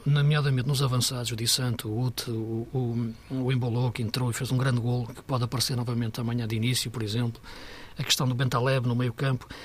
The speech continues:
Os três centrais, eu acho-os um pouco pesados. Aí sim, ver, olha, as, as características dos, dos três centrais, sobretudo o Nastasic e o, e o Naldo. Portanto, há aqui jogadores que, que, que se calhar o Po-,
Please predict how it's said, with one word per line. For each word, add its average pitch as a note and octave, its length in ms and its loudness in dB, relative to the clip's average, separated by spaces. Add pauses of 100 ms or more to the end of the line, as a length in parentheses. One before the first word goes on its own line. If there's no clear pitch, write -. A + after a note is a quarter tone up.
(140)
Os - 120 -6
três D#3+ 200 4
centrais, C#3+ 600 2 (280)
eu D#3 220 2
acho-os D3 320 0
um C#3+ 80 2
pouco C3 220 -4
pesados. A#2+ 580 -4
Aí D#3 100 6
sim, C3+ 460 2
ver, D3+ 220 2
olha, D#3 160 4
as, D3+ 160 4
as D#3+ 100 2
características D3+ 640 0
dos, B2+ 280 -4
dos B2+ 200 -2
três C3+ 220 -2
centrais, A2+ 480 -4 (500)
sobretudo C3+ 460 -2
o - 20 2
Nastasic B2+ 560 0
e B2 120 0
o, A#2+ 260 -4
e C#3 80 2
o C3+ 40 4
Naldo. B2 340 2
Portanto, - 340 -4
há - 60 4
aqui G3 420 6 (300)
jogadores D#3 640 2
que, D#3 340 0 (1000)
que, D#3+ 140 2
que - 100 2
se - 80 8
calhar D3 300 2
o C#3+ 60 2
Po-, D3+ 300 2